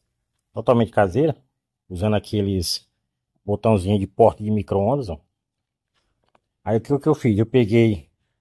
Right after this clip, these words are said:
coloquei um fusível aqui, ó, juntando as duas pontas. Esse fusível aqui é queimado pra não passar,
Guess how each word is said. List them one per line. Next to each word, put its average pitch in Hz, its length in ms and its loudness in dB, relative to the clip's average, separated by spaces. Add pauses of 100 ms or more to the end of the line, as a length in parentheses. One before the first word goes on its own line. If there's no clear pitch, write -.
(340)
coloquei 127 280 -2
um 123 60 4
fusível 113 460 0
aqui, 151 260 -4
ó, - 160 2 (800)
juntando 110 280 0
as 104 80 2
duas 110 140 -4
pontas. - 400 0
Esse 131 200 -2
fusível 117 260 -2
aqui 127 100 -2
é 113 40 0
queimado 120 420 0
pra 113 100 6
não 110 100 0
passar, 104 680 0